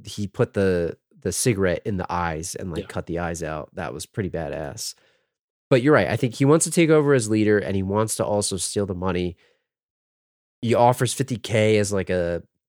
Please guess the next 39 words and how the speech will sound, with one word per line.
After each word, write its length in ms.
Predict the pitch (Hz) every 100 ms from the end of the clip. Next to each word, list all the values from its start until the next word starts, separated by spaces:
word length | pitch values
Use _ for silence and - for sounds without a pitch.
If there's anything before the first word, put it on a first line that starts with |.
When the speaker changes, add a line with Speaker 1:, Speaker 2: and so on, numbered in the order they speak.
| _ _ _ _ _ -
Speaker 1:
a 80 | 98
reward 560 | 92 95 107 110 123 110
for 140 | 117
Stanley, 380 | - 104 104 107
which 140 | 101
I 80 | 92
thought 180 | 101 90
was 120 | 92
kinda 220 | - 92
weak, 380 | 82 95 101 -
to 100 | -
be 120 | 92
honest. 500 | 87 95 107 - - - _ _ _ _
I 80 | 104
think 220 | 95 104
he 120 | 107
coulda 160 | 101 101
offered 260 | 80 95 104
a 40 |
little 140 | 101
bit 140 | 92 73
more. 140 | 92
He 40 | 95
put 140 | 113
a 40 | 90
hit 180 | 107
out 240 | 101 92 90
on 140 | 90
him 100 | 92
and 80 | 92
it's 120 | 82
only 120 | 131 113
Speaker 2:
Alive. 240 | 110 127
Speaker 1:
fifty. 320 | - 113 110 - _
I 40 | 101
mean, 120 | 95
come 80 | 143
on. 60 | 95
Speaker 2:
Alive. 240 | 104 -